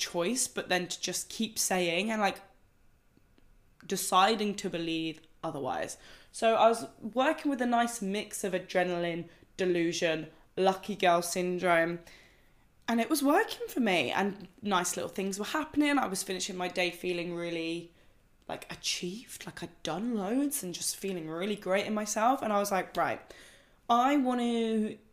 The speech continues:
get down and dirty here. I want to sit down and do this process that I used to do every,"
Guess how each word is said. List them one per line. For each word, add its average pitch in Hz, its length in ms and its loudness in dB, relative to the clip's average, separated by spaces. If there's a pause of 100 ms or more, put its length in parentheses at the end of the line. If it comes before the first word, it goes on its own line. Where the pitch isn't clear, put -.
(180)
get - 480 2
down 185 260 6
and 175 80 -2
dirty 160 320 2
here. 156 300 -6 (460)
I 220 160 4
want 254 180 4
to 240 60 -2
sit - 260 -2
down 170 380 2
and 202 120 -4
do 196 80 -2
this 175 140 -4
process 175 640 0
that - 140 -4
I 180 60 2
used 180 340 -2
to 190 60 -4
do 160 440 -2 (100)
every," 277 560 0